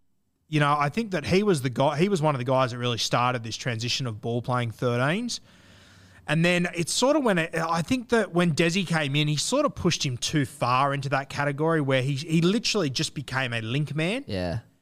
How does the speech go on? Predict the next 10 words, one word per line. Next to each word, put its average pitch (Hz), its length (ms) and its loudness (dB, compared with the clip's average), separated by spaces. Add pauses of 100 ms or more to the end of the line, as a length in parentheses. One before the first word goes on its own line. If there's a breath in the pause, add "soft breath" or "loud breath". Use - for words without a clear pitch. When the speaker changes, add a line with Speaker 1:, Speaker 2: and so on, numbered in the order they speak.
(180)
Speaker 1:
And 151 120 0
I 160 80 2
think 208 180 0
Gerbo's 226 440 2
got, 160 240 -2
well, 147 140 0
he 170 180 4
has 156 80 2
shown 214 340 2
us, 170 140 -4